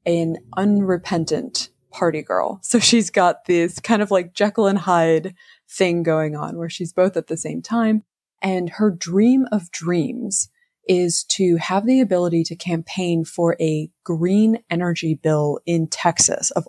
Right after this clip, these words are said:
all places. She's just a huge environmentalist. This is something she's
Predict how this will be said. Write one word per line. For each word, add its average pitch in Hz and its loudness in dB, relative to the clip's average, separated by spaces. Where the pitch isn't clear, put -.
all 156 4
places. - -4
She's 160 -2
just - -2
a 165 -6
huge 240 2
environmentalist. 175 0
This 190 0
is 180 0
something 180 -4
she's 170 -6